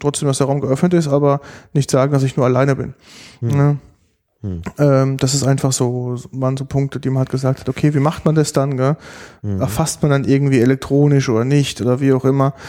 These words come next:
Speaker 1: Und dann kommen natürlich auch diese Diskussionen auf und dann überlegt man, okay, was wäre dann eine Lösung, um da halt auch relativ datensparsam so einen Status zu
Speaker 2: Genau.
Speaker 1: vermelden.
Speaker 2: Genau. Naja, das sind schon interessante Aspekte.
Speaker 1: Ja, so Raumtemperaturgeschichten sind ja auch meistens sehr
Speaker 2: Genau.
Speaker 1: interessant, gell? Es sind alle Fenster zu.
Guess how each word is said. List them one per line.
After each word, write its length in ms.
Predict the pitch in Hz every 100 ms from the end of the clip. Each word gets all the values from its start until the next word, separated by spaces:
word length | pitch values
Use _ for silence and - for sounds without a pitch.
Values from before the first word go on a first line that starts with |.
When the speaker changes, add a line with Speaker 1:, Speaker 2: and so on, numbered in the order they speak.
| - -
Speaker 1:
Und 60 | 143
dann 460 | 139 139 139 147
kommen 180 | - 147
natürlich 260 | 143 143 127
auch 100 | 123
diese 200 | 156 147
Diskussionen 640 | 135 - - 123 131 135
auf 400 | - 139 156 -
und 180 | 139 139
dann 80 | 135
überlegt 320 | 139 135 -
man, 100 | 135
okay, 280 | - 135 139
was 200 | 131 -
wäre 180 | 131 139
dann 120 | 123
eine 160 | 135
Lösung, 380 | 127 127 131 135
um 220 | - 139
da 240 | 131 127 127
halt 160 | 139
auch 220 | 131 - -
relativ 340 | - 127 131
datensparsam 720 | - 127 147 - - 139 127 135 - -
so 120 | -
einen 60 | 135
Status 340 | - 123 139
zu 80 | 113
Speaker 2:
Genau. 60 | 101
Speaker 1:
vermelden. 440 | 131 87 - - - - -
Speaker 2:
Genau. 380 | 117 101 92 104 _
Naja, 380 | 120 117 135 98
das 160 | 90 90 - -
sind 180 | 92 104
schon 160 | 117
interessante 500 | 113 113 113 120 127
Aspekte. 500 | 123 - 123 - - - _ _ _ _ -
Speaker 1:
Ja, 140 | 127
so 120 | 127
Raumtemperaturgeschichten 1400 | 127 123 135 139 139 139 131 - 139 135 131 131 - 135
sind 140 | 135 131
ja 100 | 113
auch 140 | 131
meistens 360 | 131 127 - 127
sehr 100 | 123
Speaker 2:
Genau. 80 | 123
Speaker 1:
interessant, 460 | 127 - 127 131 -
gell? 100 | 131
Es 80 |
sind 100 | -
alle 140 | 156 151
Fenster 460 | 127 123 - 123
zu. 420 | - - 123 127